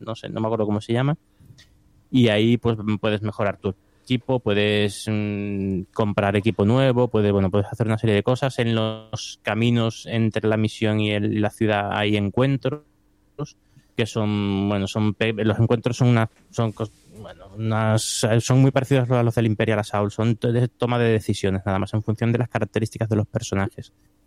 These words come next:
Pero bueno, yendo ya a lo que es la, el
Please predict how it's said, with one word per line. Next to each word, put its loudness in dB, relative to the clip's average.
Pero 4
bueno, 0
yendo 0
ya 2
a 2
lo 2
que 2
es 2
la, 2
el 4